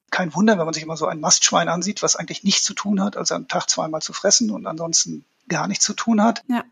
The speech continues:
Speaker 1: auch noch eng gehalten wird, äh, wenig oder gar keinen Auslauf hat,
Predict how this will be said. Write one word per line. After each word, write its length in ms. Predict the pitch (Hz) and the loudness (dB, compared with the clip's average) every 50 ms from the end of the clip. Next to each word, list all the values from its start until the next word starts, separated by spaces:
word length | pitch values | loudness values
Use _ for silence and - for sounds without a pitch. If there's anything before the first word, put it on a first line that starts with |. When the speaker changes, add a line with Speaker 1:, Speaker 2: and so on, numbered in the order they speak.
| _ - | _ -4
Speaker 1:
auch 160 | 190 170 - | -4 -2 -2
noch 140 | 185 160 - | -2 -4 -2
eng 200 | - 185 180 170 | 0 0 2 2
gehalten 480 | - - 131 147 165 202 226 247 190 | 2 2 4 4 4 4 4 2 2
wird, 400 | 175 214 214 208 214 214 - - | 4 6 6 6 6 4 0 -6
äh, 340 | - 196 185 175 175 180 - | -4 -4 -2 -2 -2 -2 -2
wenig 360 | - 190 185 196 208 185 - | -2 0 0 2 2 0 0
oder 120 | 208 175 160 | -2 -2 -2
gar 140 | 165 165 170 | 0 0 0
keinen 200 | - 226 202 - | 0 0 0 0
Auslauf 500 | - 180 190 - - 180 165 - - - | 2 2 2 2 2 2 0 2 2 2
hat, 220 | 175 175 - | 0 0 0